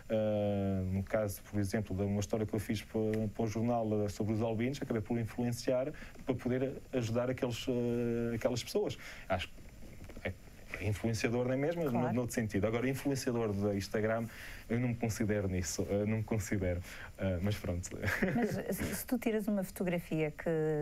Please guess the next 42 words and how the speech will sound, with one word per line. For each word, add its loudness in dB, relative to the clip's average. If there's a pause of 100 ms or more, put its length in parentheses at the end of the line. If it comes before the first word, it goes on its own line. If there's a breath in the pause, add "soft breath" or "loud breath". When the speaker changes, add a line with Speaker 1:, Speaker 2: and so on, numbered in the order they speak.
(140)
Speaker 2:
de -2
alguma 0
forma, 0 (260 loud breath)
dá 2
a -2
conhecer 0
um 2
local 0
que -2
as -2
pessoas -2
desconhecem -2
e 0
que -2
as 0
leva 2
Speaker 1:
Sim. -6
Speaker 2:
a 2
querer 0
conhecer, 0
não 2
deixas 0
de -10
ser 2
um 2
influenciador 0 (520 loud breath)
nesse, 2
Speaker 1:
Correto. 2
Speaker 2:
nesse 0
campo. 0
Speaker 1:
Correto. 2
Speaker 2:
Aliás, 0 (300 loud breath)
eu, 4
eu, 2
eu, 2
eu 2
descobri-te 0
através 2
da 2
Alma 2
de -2
Viajante 2